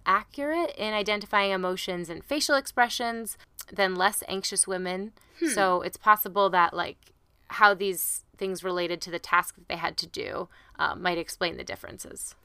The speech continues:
Speaker 1: And again, their second hypothesis wasn't supported. Uh, the fact that, like, they thought that, uh, affective empathy, that, like, feeling with empathy
Speaker 2: Yeah.
Speaker 1: was going to be, uh, related to social anxiety
Speaker 2: Mm-hmm.
Speaker 1: in both men and women, and it wasn't.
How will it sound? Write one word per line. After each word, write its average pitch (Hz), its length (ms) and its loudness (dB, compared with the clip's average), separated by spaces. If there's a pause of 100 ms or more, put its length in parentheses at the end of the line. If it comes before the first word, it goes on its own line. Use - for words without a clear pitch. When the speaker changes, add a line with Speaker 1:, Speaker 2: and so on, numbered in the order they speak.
(640)
Speaker 1:
And 214 420 -4
again, 247 300 0
their 226 140 -2
second 311 320 0
hypothesis 233 640 2
wasn't 185 320 -4
supported. 196 720 -4
Uh, 170 260 4
the 175 120 -8
fact - 320 2
that, 175 180 0
like, - 160 -8 (520)
they 208 220 2
thought 190 320 8
that, 170 280 -2 (140)
uh, 170 240 2
affective 180 600 4
empathy, 160 480 -8
that, 160 240 -6
like, 165 180 -10
feeling 196 540 -2
with 180 220 -2
empathy 175 520 -4
Speaker 2:
Yeah. 175 300 -8
Speaker 1:
was 202 140 -2
going 190 260 -2
to 196 120 -4
be, 175 440 -4 (340)
uh, 170 300 2
related 185 720 -2
to - 120 -8
social 254 360 -2
anxiety 247 720 -2
Speaker 2:
Mm-hmm. 240 100 -6
Speaker 1:
in 180 180 -2
both 185 240 -2
men 185 160 0
and 175 160 0
women, 185 440 -2
and 185 200 0
it 175 120 -6
wasn't. 170 460 -8